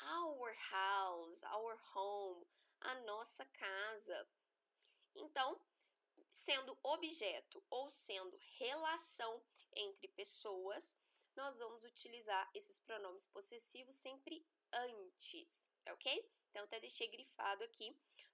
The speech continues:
pra facilitar a compreensão e pra vocês lembrarem dessa explicação, ok? Let's practice our sentences. Listen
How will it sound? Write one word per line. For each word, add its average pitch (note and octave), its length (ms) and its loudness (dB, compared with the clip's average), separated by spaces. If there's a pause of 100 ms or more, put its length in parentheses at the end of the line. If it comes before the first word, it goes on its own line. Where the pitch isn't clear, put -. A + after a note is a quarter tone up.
(140)
pra A#3+ 420 4 (220)
facilitar A#3+ 840 0 (120)
a A3+ 100 2
compreensão A3+ 960 -2
e A#3 200 -4
pra B3+ 180 -6
vocês A#3+ 480 -8
lembrarem G#3 720 4 (240)
dessa G3 240 0
explicação, A3 640 -4 (280)
ok? F4+ 360 0 (440)
Let's E4+ 340 0 (140)
practice B3+ 680 -2 (300)
our A3+ 600 2 (280)
sentences. A#3+ 1000 -2 (340)
Listen G#3+ 460 0